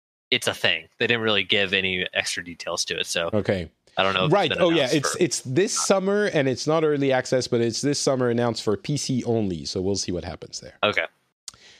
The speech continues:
Speaker 2: All right, and I guess that is it for this episode of Pixels. Thank you so much for being with me, Ed, uh, from home, sheltered, and safe.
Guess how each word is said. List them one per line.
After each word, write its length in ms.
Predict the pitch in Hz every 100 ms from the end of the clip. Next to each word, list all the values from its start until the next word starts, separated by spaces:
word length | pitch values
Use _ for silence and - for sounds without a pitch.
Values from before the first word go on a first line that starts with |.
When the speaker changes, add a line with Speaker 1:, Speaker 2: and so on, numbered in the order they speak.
| _ _ _ _ _ _ _ -
Speaker 2:
All 140 | 107 107
right, 340 | 139 185 -
and 80 | 107
I 120 | 104
guess 340 | 92 165 226 -
that 220 | 190 190
is 200 | 147 120
it 400 | 233 339 - - -
for 180 | 139 123
this 340 | 143 196 -
episode 600 | 156 165 135 - 147 147
of 200 | 110 -
Pixels. 640 | 170 - - 131 104 92
Thank 300 | - 127 139
you 80 | 147
so 260 | - 135 123
much 320 | 117 180 -
for 160 | 120 107
being 320 | 117 135 123
with 240 | 123 98
me, 340 | 113 180 233 220
Ed, 400 | 202 247 269 - -
uh, 300 | 123 117 110
from 440 | - 110 107 104 - - _
home, 480 | - 185 208 214 202 -
sheltered, 800 | - - 165 180 202 196 196 151
and 220 | 139 147
safe. 500 | - 170 214 247 -